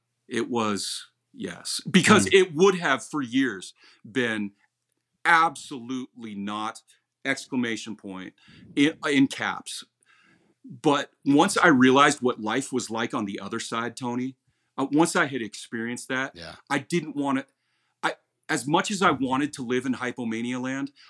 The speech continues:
Speaker 1: I knew what the price was for my wife and our young
Speaker 2: Hmm.
Speaker 1: daughter at that point in time, and we've since had a son. And I was, I was unwilling to go back once I knew.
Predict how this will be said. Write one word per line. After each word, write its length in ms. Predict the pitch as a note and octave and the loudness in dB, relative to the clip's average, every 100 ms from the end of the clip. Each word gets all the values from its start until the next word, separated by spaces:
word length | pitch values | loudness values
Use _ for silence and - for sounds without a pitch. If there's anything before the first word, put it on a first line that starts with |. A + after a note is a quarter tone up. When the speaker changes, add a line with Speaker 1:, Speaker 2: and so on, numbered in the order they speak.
| - | -2
Speaker 1:
I 120 | C#3+ | 2
knew 300 | C#3 C#3+ D#3+ | 4 4 2
what 260 | E3+ C#3+ C3+ | 0 -2 -2
the 60 | A#2 | -6
price 480 | - B2 B2 - | -4 0 0 -2
was 300 | A2+ G2+ G2 | -6 -6 -6
for 180 | - - | -8 -4
my 180 | G#2+ G#2 | -2 0
wife 480 | F#2+ G#2+ A#2 C3+ - _ _ _ - | 0 0 0 -2 -8 _ _ _ 2
and 260 | B2+ B2 - | 4 4 2
our 140 | A#2 | -2
young 440 | A2 G#2+ A#2 A2+ A2 _ _ _ _ _ | 0 0 2 0 -2 _ _ _ _ _
Speaker 2:
Hmm. 60 | G#2+ | 2
Speaker 1:
daughter 480 | A2+ A#2+ B2+ G#2+ A2+ | 4 4 2 -2 -4
at 140 | A2+ | -8
that 220 | A2+ A#2+ - | -4 -4 -6
point 220 | A2+ G#2 | -10 -8
in 60 | |
time, 340 | G#2 G#2 G#2+ A2+ | -8 -4 -4 -2
and 160 | G#2 A2+ | -4 -4
we've 220 | A2+ G#2+ | -6 -4
since 320 | - B2 - | 0 0 0
had 400 | A#2 A2 G#2 A2 - | -2 -4 -4 -10 -12
a 80 | - | -8
son. 460 | - A#2 A2 A#2 - - _ _ _ _ | -4 -2 -2 -4 -10 -20 _ _ _ _
And 500 | - A#2+ A2+ A2 G#2+ - _ _ _ _ _ - | -6 0 2 2 0 -4 _ _ _ _ _ -4
I 120 | B2 | 0
was, 640 | C3+ A2 C3 D3 C#3+ - - _ _ _ _ _ - - | 0 4 6 6 4 -2 -10 _ _ _ _ _ -18 -2
I 80 | D3+ | 0
was 200 | C3+ C#3+ | 2 4
unwilling 540 | C#3 C3 C3 C3 C3 | 4 4 4 4 2
to 160 | - A2 | 0 -6
go 220 | A2+ G2+ | -6 -8
back 460 | F#2 F2 F2 - - _ _ _ _ _ | -8 -10 -12 -16 -20 _ _ _ _ _
once 340 | - A2 A2+ A#2+ | -6 0 0 2
I 100 | G2+ | 0
knew. 360 | G2 F#2+ F2+ | 2 0 -2